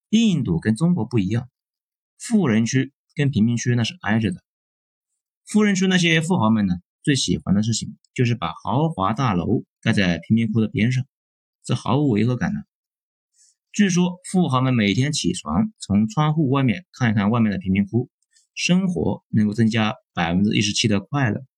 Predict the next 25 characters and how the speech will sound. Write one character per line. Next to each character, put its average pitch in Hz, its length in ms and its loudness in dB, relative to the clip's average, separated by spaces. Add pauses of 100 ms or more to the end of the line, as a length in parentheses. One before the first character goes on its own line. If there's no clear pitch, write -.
和 - 160 -4
百 82 180 -2
分 92 80 0
之 95 80 -2
二 135 160 0
十 117 140 0
五 87 120 0
的 82 240 -2 (100)
满 85 200 0
足 107 140 -6
感， - 160 -10 (960)
这 156 100 2
元 131 220 2
气 175 120 2
满 117 160 0
满 107 140 2
的 98 80 0
一 120 80 2
天 117 240 0 (220)
那 95 60 0
就 92 60 2
开 101 200 -2
始 - 100 -4
了 - 100 -8
呀。 78 120 -6